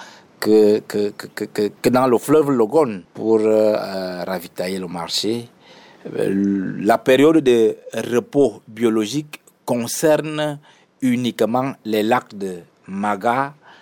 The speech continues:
de, de Kaikai, euh, et Guéré. Hein, vous voyez,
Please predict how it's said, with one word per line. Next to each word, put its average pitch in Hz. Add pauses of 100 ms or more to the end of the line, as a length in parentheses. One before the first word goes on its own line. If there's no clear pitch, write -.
(280)
de, 95 (1000)
de 101
Kaikai, 123 (960)
euh, 95 (1040)
et 104
Guéré. 107 (580)
Hein, 98
vous 98
voyez, 104